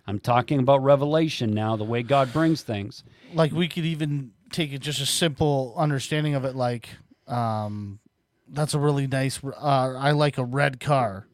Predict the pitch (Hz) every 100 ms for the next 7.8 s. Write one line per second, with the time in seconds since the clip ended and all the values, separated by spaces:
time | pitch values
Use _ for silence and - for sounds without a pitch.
0 | _ - 139 143 156 156 139 - 139 131
1 | 120 - _ 147 151 147 - 147 117 147
2 | 135 131 127 - 143 160 160 147 139 135
3 | 139 139 - 139 139 131 135 131 123 127
4 | 170 156 143 131 143 123 120 139 117 131
5 | 120 131 - 120 - 120 147 135 113 139
6 | 127 123 113 123 120 127 120 113 107 135
7 | 117 110 - - - _ 120